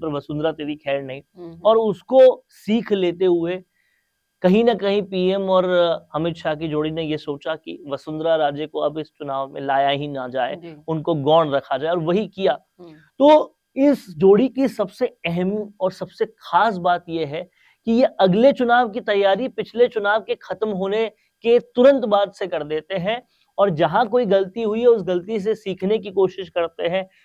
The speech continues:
Speaker 1: भरसक तैयारी करते हैं और इसी वजह से कहीं ना कहीं हर जगह सक्सेस पा रहे हैं और हर तरीके से सक्सेस पा रहे हैं।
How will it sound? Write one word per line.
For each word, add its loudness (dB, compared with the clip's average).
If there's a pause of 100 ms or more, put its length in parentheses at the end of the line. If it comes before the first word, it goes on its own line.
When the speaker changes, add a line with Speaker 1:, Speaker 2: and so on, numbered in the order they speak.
(160)
Speaker 1:
भरसक 2
तैयारी 0
करते -6
हैं -8 (280)
और 4
इसी 0
वजह 4
से 2 (400)
कहीं 2
ना 2
कहीं -2 (580)
हर 4
जगह 2
सक्सेस -6 (100)
पा 2
रहे -2
हैं -8
और -8 (100)
हर 2
तरीके -4
से -12
सक्सेस -14
पा -2
रहे -8
हैं। -8